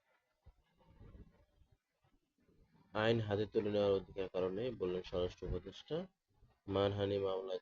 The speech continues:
খালাস পেলেন তারেক রহমান। তারেক সিদ্দিকী সহ দশ জনের নামে অপহরণ মামলা। এত টাকা কিভাবে সরালেন জাবেদ? উপদেষ্টাদের আয় সম্পদের হিসাব প্রকাশে, প্রকাশের নীতিমালা।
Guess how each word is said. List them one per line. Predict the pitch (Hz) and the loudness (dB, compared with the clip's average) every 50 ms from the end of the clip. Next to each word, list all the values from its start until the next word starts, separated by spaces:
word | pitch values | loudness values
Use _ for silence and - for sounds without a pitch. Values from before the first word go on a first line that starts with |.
| _ | _
খালাস | - 92 92 95 - - - | -2 0 0 0 -2 -4 -4
পেলেন | 98 92 90 87 | -2 -2 -2 -2
তারেক | - 90 87 85 85 85 - - | -2 -2 -2 -2 -2 -4 -8 -12
রহমান। | 92 92 92 95 113 143 165 160 - _ _ _ - - - - - - - - - - - _ _ - - _ _ _ _ - | -10 -8 -6 -4 -4 -4 -6 -8 -12 _ _ _ -16 -14 -14 -14 -14 -16 -16 -16 -18 -20 -20 _ _ -20 -20 _ _ _ _ -2
তারেক | 110 104 110 110 | 0 2 2 0
সিদ্দিকী | 113 - - 120 107 101 98 104 98 104 104 | -2 -4 -6 -4 -4 -4 -4 -6 -6 -6 -8
সহ | - - 110 104 104 101 | -8 -8 -6 -4 -2 -2
দশ | 92 87 92 95 95 92 | 0 0 0 0 0 0
জনের | 95 95 92 90 90 | -2 -2 -2 -2 -2
নামে | 90 87 87 87 87 | -4 -4 -4 -4 -6
অপহরণ | 85 85 _ - 95 92 92 90 87 | -8 -8 _ -10 -6 -4 -4 -4 -4
মামলা। | 87 85 85 87 87 104 135 175 185 - _ _ _ _ _ _ _ _ - - - - | -4 -6 -6 -6 -6 -6 -4 -6 -6 -10 _ _ _ _ _ _ _ _ -20 -14 -12 -8
এত | 113 - | -6 -6
টাকা | 123 120 123 117 117 117 113 - | -4 -4 -4 -4 -6 -8 -12 -10
কিভাবে | 120 117 120 123 113 113 110 | -6 -2 0 2 2 2 2
সরালেন | - - 101 95 95 95 95 92 90 90 87 | 0 -2 -2 0 0 0 0 0 -2 -2 -2
জাবেদ? | 85 92 87 87 92 113 131 - - _ _ _ _ _ _ _ _ _ _ _ _ _ - - _ - - - - - - - - _ _ _ _ - | -2 0 0 0 0 -2 -2 -4 -6 _ _ _ _ _ _ _ _ _ _ _ _ _ -20 -20 _ -10 -8 -8 -8 -8 -10 -12 -14 _ _ _ _ -6
উপদেষ্টাদের | 117 113 117 117 113 120 117 113 - 120 110 104 104 107 104 - - | -2 -2 0 0 2 0 0 0 2 0 0 0 0 -2 -4 -4 -4
আয় | - 87 92 95 101 | -4 -2 0 0 0
সম্পদের | 98 - 101 98 98 - 104 95 98 95 | -2 -2 -6 -6 -6 -4 -4 -4 -4 -4
হিসাব | 98 98 95 - - 104 95 90 - - | -6 -8 -10 -8 -4 -4 -4 -4 -4 -8
প্রকাশে, | 98 - 95 95 95 - - - 104 98 95 92 90 90 90 - | -10 -8 -6 -8 -8 -8 -10 -8 -6 -4 -2 -2 -2 -4 -6 -8
প্রকাশের | 95 92 - - 95 - - 95 | -12 -12 -10 -8 -8 -8 -6 -6
নীতিমালা। | 92 90 90 - 95 92 92 95 101 127 165 185 | -4 -6 -6 -6 -6 -4 -4 -2 -2 -2 -4 -6